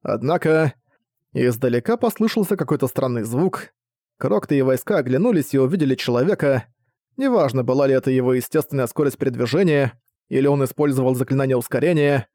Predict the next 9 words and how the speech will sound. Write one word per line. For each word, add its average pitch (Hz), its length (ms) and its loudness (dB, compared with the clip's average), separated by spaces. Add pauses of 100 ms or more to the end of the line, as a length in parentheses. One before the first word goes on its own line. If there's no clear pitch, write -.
(320)
он 135 220 0
летел 131 260 0
вперед, 127 460 0
словно 135 320 0
сумасшедший. - 800 -4 (720)
Увидев 151 480 -2
его, 160 400 2
Крокто 139 320 -2
сглотнул. 131 720 0